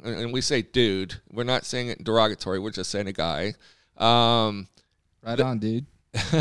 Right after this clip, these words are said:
Speaker 1: Party on, dude. But someone, wa-, a male was on the opposite side of the glory hole, and somebody was pissed off. And I was talking to a friend of mine about it. He's
Speaker 2: Stuck your dick in a hole,
Speaker 1: Yeah,
Speaker 2: dude.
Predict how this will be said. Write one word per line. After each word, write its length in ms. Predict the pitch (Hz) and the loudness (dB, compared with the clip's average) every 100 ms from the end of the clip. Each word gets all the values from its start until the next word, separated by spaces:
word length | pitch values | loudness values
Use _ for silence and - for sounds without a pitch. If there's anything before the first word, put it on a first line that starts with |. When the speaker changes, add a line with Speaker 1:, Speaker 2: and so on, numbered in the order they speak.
| 127 131 127 - - - - | 0 -2 -2 -2 -2 -6 -14
Speaker 1:
Party 220 | - 113 139 | 0 4 4
on, 120 | 135 | 4
dude. 220 | 117 123 - - - - | 0 -2 -8 -14 -14 2
But 400 | 147 147 - - _ _ - | 8 8 8 -2 _ _ -8
someone, 640 | - 160 160 175 185 180 | 2 4 4 4 2 2
wa-, 120 | 156 - | -2 4
a 160 | 131 120 | 4 4
male 420 | 123 139 151 156 | 0 2 4 2
was 240 | 151 151 - _ _ - | 0 -4 -12 _ _ -2
on 220 | 131 131 | -2 -2
the 160 | 131 - - | -8 -4 8
opposite 560 | 160 175 - - - | 8 8 0 -4 -4
side 300 | - 98 95 | -2 0 0
of 80 | 95 | -2
the 80 | 92 | -4
glory 320 | 87 82 78 | -4 -4 -4
hole, 340 | 73 78 80 - _ _ _ _ _ _ - | -4 -6 -6 -12 _ _ _ _ _ _ -8
and 160 | 117 107 | -6 -6
somebody 540 | - 120 117 120 113 | -4 -2 0 -2 -2
was 160 | 120 - | -8 -6
pissed 340 | - 117 - | -6 -6 -2
off. 360 | 170 143 76 - | 0 0 -4 -8
And 260 | 107 120 110 | -6 -4 -2
I 60 | |
was 120 | 120 - | -2 0
talking 340 | 175 196 185 | -2 -2 -2
to 80 | 156 | -2
a 40 | |
friend 260 | - 139 147 | 0 -2 -2
of 60 | |
mine 220 | 120 95 101 | -2 -2 -2
about 340 | 95 95 98 | 0 0 2
it. 160 | 110 - | -2 -2
He's 140 | 127 | 0
Speaker 2:
Stuck 180 | 127 165 | 2 2
your 100 | 131 | 2
dick 160 | 143 139 | 0 -2
in 80 | |
a 100 | 104 | -2
hole, 300 | 101 117 95 - _ _ | 2 2 0 -8 _ _
Speaker 1:
Yeah, 60 | 120 | 0
Speaker 2:
dude. 280 | 120 120 | 2 2